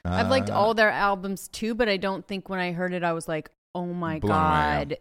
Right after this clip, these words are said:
Speaker 1: they are pushing
Speaker 2: Revolutionary, yeah.
Speaker 1: boundaries."
Speaker 2: Yeah.
Speaker 1: They're just kinda bringing up older,
Speaker 2: Yeah.
Speaker 1: they're making older music more accessible to a younger crowd is all. Like,
Speaker 2: Yes.
Speaker 1: people were making that kind of music a very long time ago, right?
Speaker 2: Yeah.
Speaker 1: In the exact same way.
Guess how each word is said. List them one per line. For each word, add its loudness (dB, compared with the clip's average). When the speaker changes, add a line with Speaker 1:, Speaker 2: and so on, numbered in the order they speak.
Speaker 1:
they 0
are 0
pushing -2
Speaker 2:
Revolutionary, 0
yeah. -4
Speaker 1:
boundaries." -4
Speaker 2:
Yeah. -8
Speaker 1:
They're 0
just -8
kinda -4
bringing -4
up -6
older, -2
Speaker 2:
Yeah. 0
Speaker 1:
they're 2
making 0
older 0
music -2
more 0
accessible -2
to -4
a 0
younger -2
crowd -6
is -2
all. -2
Like, -4
Speaker 2:
Yes. 2
Speaker 1:
people -2
were 0
making -4
that -2
kind -4
of -8
music -4
a -4
very -4
long -2
time -6
ago, -10
right? 0
Speaker 2:
Yeah. -12
Speaker 1:
In -2
the -4
exact -2
same -4
way. -8